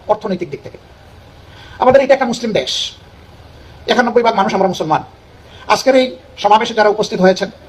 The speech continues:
তারা well to do Muslims, তারা স্বাবলম্বী সচ্ছল মুসলিম,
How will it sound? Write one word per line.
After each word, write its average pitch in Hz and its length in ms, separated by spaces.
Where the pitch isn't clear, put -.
তারা 208 160
well 247 240
to 254 80
do 202 140
Muslims, 156 460
তারা 220 220
স্বাবলম্বী 220 500
সচ্ছল 214 340
মুসলিম, - 280